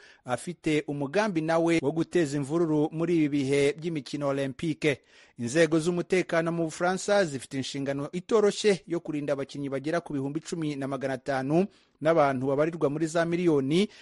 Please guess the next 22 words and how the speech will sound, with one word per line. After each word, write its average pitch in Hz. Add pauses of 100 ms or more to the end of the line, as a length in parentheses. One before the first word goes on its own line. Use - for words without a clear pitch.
(100)
baturutse 143
hirya 185
no 185
hino 175
ku -
isi 180
bazaba 165
bitabiriye 143
imikino 139
Olympique. 135 (400)
Ni 110
muri 147
urwo 165
rwego 165
abapolisi 175
n'abajandarume 185
bazaba 147
bashinzwe 147
kurinda 139
umutekano 160
imikino 156
itangiye 175